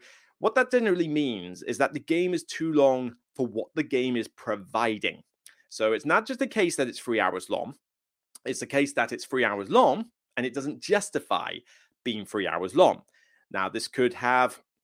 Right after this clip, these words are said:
multiple reasons for this, but even a game that's sixty minutes long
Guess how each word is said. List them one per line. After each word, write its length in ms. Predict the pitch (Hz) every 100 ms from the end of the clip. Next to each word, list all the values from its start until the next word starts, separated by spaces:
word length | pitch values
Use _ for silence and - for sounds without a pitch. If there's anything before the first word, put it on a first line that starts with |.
| _ _ _ _
multiple 440 | 123 170 175 180
reasons 400 | 180 185 131 117
for 100 | -
this, 240 | 95 - -
but 200 | 117 120
even 260 | 160 214 262
a 60 |
game 260 | 226 220 208
that's 200 | 180 -
sixty 420 | - 233 - 226
minutes 400 | 220 262 - -
long 360 | 107 90 95